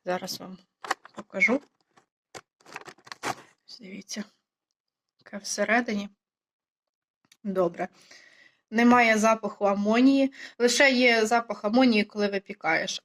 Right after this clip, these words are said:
А зараз нічого лишнього. Смачно і по-домашньому. Рекомендую, готуйте. Особливо в того, в кого є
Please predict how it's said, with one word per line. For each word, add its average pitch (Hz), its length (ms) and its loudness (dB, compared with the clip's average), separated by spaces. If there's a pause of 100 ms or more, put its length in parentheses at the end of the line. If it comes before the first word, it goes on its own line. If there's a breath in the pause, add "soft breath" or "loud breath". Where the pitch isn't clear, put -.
(100)
А 214 140 -6
зараз 233 520 -2
нічого 208 760 -2
лишнього. 180 540 -4 (580 soft breath)
Смачно 254 720 0 (500)
і 240 240 0 (160)
по-домашньому. 196 800 -4 (440)
Рекомендую, 214 800 0
готуйте. 202 540 -6 (1400 soft breath)
Особливо 208 680 2 (520 loud breath)
в 254 80 -18
того, 226 360 2
в 208 40 -4
кого 214 300 -4
є 208 320 0